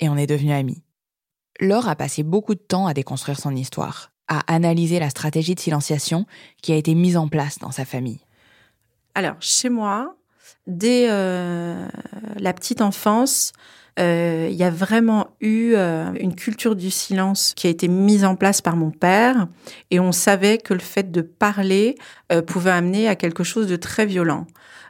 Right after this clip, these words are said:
Speaker 2: Euh, la stratégie, c'était un peu que, euh, ça pouvait nous tomber dessus à tout moment. Ce qui s'est passé, par exemple, euh, concernant ma sœur,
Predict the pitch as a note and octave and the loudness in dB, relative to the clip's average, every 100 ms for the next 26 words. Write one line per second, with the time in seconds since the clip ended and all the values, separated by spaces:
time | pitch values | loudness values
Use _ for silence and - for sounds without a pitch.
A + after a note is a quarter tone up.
0 | - D#3+ D#3+ D3+ D#3 D3+ D#3 - F3+ F3 | -4 -4 -2 -4 -6 -8 -10 -4 -2 -2
1 | - F#3+ F#3+ F3 A#3 - - E3 F3 G3 | -2 0 0 0 -2 -4 -4 -2 -2 0
2 | A3+ A3+ F#3+ G3+ F#3+ E3 E3 E3 E3+ E3+ | -2 -2 -2 0 0 0 -2 -4 -6 -4
3 | F3+ F3+ F3 F3 E3+ - - G3+ - - | -2 -4 -2 -4 -4 -4 0 0 0 -2
4 | G3+ F3 D3 D#3+ _ _ _ _ - - | 0 0 -4 -8 _ _ _ _ -20 -20
5 | - _ _ _ _ _ _ _ _ - | -20 _ _ _ _ _ _ _ _ -16
6 | - G#3+ G3 F#3 F3 F3+ - G#3 - _ | -6 -4 -2 0 0 -2 0 0 -2 _
7 | _ F3 F3 E3+ F3+ F3+ F3 F3 D#3+ D#3 | _ -2 -2 -2 -2 -4 -6 -6 -4 -4
8 | D#3 D#3 F3 E3+ F3 E3+ D#3+ - F3 F#3 | -6 -6 -6 -2 -2 -2 -2 -2 0 0
9 | A#3 A3+ | 0 0